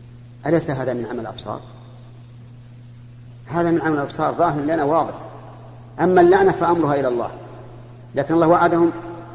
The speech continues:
"أولئك الذين لع-، لعنهم الله فأصمهم وأعمى أبصارهم"، صاروا لا يسمعون الحق ولا ينظرون إليه. ثم إنه قد قال،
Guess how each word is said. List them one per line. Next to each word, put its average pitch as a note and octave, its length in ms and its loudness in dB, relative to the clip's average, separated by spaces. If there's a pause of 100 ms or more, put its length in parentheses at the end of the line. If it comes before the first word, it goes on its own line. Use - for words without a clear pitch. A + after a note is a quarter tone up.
(460)
"أولئك D3 340 2
الذين D3 300 0
لع-، D#3 160 2
لعنهم D#3+ 480 4
الله F3+ 300 2 (760)
فأصمهم D3+ 720 -4
وأعمى B2 300 -4
أبصارهم"، G2+ 540 -12 (640)
صاروا D#3 320 -2
لا D#3 120 2
يسمعون C#3 320 -4
الحق D#3+ 240 -6 (640)
ولا D#3 200 -2
ينظرون A#2 360 -4
إليه. F#2+ 240 -12 (1500)
ثم F#3 260 6
إنه D3+ 480 2
قد C#3+ 100 0 (340)
قال، D3+ 300 4